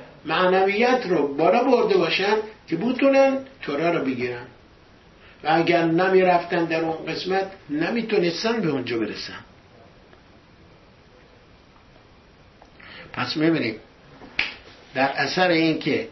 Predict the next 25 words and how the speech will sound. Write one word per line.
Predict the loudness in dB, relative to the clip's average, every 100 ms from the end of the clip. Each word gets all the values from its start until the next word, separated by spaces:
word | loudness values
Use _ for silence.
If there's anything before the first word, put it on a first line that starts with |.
| -12
اینا | -4 0 2
رهبران، | 2 0 2 4 4 2 -4 -10 -10 -8 -6 -6
مثل | -6 -4
شیوا | -4 -2 -2 -2 -4 -12 -10 -2
رویم | 2 4 4
که | 0
ما | -2 0
میگیم، | 0 2 2 0 -8 -20 -20 -14
اینا | -6 -4
رهبران | -2 -4 -4 0 0 -2
بوده. | -8 -8
مشه | -2 0 2
ربنو | 2 2 2 2
که | 0
جای | -2 0 -2
خود | -4 -8 -12
داره، | -14 -20 -20 -20 -20 -20 -20 -20 -20 -20 -12
ابراهام، | -4 0 2 4 4 4 2 -2 -2
یسد | 0 2 0 2 2
و | 2 2 0 0 -6 -20 -20 -20 -14 -8 -6 -4 -4 -6
اسحاق | -6 0 2 2 4
بنو، | 4 4 2 0 -4 -18 -20 -20 -20 -8
همینطور | 0 2 2 2 2 4 2 -4 -6 0
گبوراست | 2 4 4 4 4 0 0
و | -2 -2